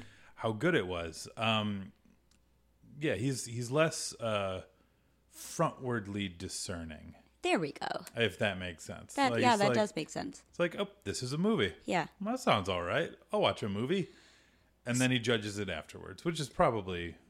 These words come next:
Speaker 1: you know.
Speaker 2: So at what point in time in the movies, eh, so the movie comes out in t-,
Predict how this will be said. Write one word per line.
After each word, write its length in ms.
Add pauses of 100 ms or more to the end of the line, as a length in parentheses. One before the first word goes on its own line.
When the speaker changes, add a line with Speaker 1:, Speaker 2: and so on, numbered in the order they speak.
Speaker 1:
you 160
know. 320
Speaker 2:
So 300
at 120
what 200
point 260
in 300 (180)
time 340
in 60
the 80
movies, 640 (400)
eh, 220
so 140
the 80
movie 180
comes 200
out 200
in 80
t-, 100